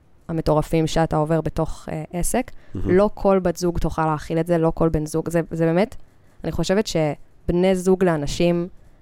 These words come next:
Speaker 1: קרייריסטים, עצמאים, יזמים, זה, זה אנשים שכזה, כמו בסוף מסלול אומרים שהחברה צריכה לקבל את הכומתה או משהו כזה, אז זה, זה די על אותו עיקרון, כאילו זה באמת מצריך...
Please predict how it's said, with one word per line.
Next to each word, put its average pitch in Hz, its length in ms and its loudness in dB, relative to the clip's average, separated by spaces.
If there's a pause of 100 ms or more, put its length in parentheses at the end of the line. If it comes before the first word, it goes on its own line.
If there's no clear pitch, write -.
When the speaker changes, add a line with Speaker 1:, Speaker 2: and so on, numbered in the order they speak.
(200)
Speaker 1:
קרייריסטים, 170 840 0
עצמאים, 165 760 0
יזמים, 165 680 0
זה, 156 240 -2 (160)
זה 156 200 -6 (960)
אנשים 175 280 0
שכזה, 180 320 0
כמו 170 200 0
בסוף 170 300 -2
מסלול 165 280 0
אומרים 156 220 0
שהחברה 160 1300 -6
צריכה - 160 -2
לקבל 165 200 -2
את - 80 -6
הכומתה 165 420 -2
או 214 80 4
משהו 220 260 0
כזה, 247 220 2
אז 214 100 2
זה, 165 180 0
זה 165 140 -4
די 190 160 4
על 202 80 4
אותו 175 160 0
עיקרון, 160 500 0
כאילו 160 160 -2
זה 156 100 0
באמת 170 220 0
מצריך... 180 400 -2